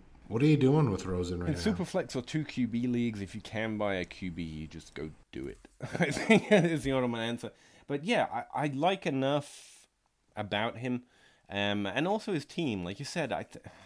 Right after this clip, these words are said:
Speaker 2: I really just don't understand what they're doing right now. Like, David Johnson, like you said, isn't getting targeted. His target share is actually fine. It's just where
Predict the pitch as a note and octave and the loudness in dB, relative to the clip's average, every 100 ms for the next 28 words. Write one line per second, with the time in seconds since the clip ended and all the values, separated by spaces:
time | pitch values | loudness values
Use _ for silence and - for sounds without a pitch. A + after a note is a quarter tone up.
0 | - - A#2+ B2 _ D#3 D#3+ G#2 G2+ - | -20 -16 -16 -16 _ -6 -4 -6 -12 -8
1 | - G#2 A2 F#2+ E2+ - F#2+ F#2 D#2 D2+ | -4 -4 -2 -4 -6 -6 -6 -4 -8 -10
2 | D2+ E2+ G#2 G#2 G2 G#2+ G#2 G#2 F#2 - | -8 -6 -4 -6 -6 -6 -6 -6 -6 -2
3 | B2+ A#2 G#2+ G#2 F#2+ G2 F2 E2 - F2+ | -2 -2 -2 -4 -4 -8 -8 -10 -12 -8
4 | F2+ G2 F#2 E2 E2 D#2+ F2 G#2+ A#2 A#2 | -6 -6 -6 -8 -8 -4 -4 -4 -8 -8
5 | - - - - A2+ A2+ - E3+ G3 - | -12 -20 -20 -10 -8 -6 -2 -2 -2 -6
6 | - B2 G#2 A2 A2 G2+ E2+ - B2+ D#2 | -4 0 0 -2 -6 -6 -6 -6 -6 -6
7 | - _ - - _ - G#2 - A#2+ - | -12 _ -20 -20 _ -8 -8 -4 -4 -6
8 | - - A#2+ F#2+ F2+ G#2+ A#2 A2+ | -18 -16 -14 -12 -6 -2 0 -2